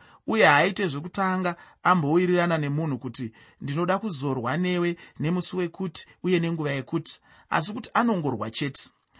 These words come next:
Saka zvave kutoda munhu kuti ugare wakagadzirira nguva dzose.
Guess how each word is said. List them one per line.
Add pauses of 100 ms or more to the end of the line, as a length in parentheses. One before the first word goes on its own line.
Saka
zvave
kutoda
munhu (360)
kuti
ugare
wakagadzirira
nguva
dzose.